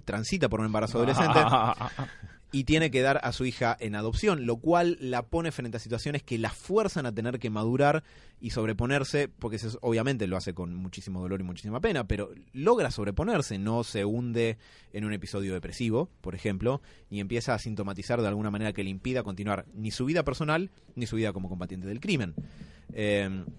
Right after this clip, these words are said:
Speaker 1: a todo esto, el padre de, de su hija que ella tiene que dar en adopción huye de Gotham después de un terremoto muy grande que ocurre en una saga llamada Tierra de Nadie.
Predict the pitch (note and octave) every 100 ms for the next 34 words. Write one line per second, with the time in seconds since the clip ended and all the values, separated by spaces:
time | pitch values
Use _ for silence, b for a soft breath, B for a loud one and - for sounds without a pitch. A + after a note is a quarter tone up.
0 | - A2+ A2 E3 E3+ - E3 F3+ - -
1 | - - A2 F#2+ F3+ F#3 D3+ C#3+ A#2 G#2+
2 | G#2 G2+ F#2+ F#2 F#2 F2+ F2 F2 - G2+
3 | F#2+ A#2+ B2 A2 G2+ G#2 G#2 G#2 G#2 G#2
4 | A2+ B2+ - D#3+ D#3+ b b - C#3+ C3+
5 | C#3 C3+ G#2+ G2 G2+ G#2 C#3+ C#3 D3+ C#3
6 | G2+ A#2+ B2 A2+ A2+ A#2 C3+ C3 B2 D#3
7 | C#3+ C#3 C3 A#2 G2 G#2+ A#2 A2 G2 G#2+
8 | A2+ A2 F#2+ G#2+ A2+ - F#2 E2+ F2 A2
9 | B2+ F#2 D2